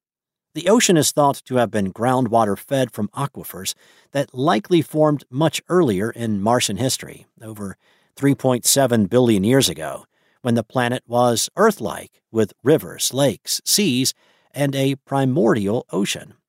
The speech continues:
Rodriguez said. Next,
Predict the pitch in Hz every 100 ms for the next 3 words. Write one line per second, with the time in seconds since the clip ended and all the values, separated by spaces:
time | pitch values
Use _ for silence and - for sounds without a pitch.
0 | _ - 107 87 92 82 71 - 76 85
1 | _ _ _ _ _ _ _ _ _ _
2 | 220 247 208 -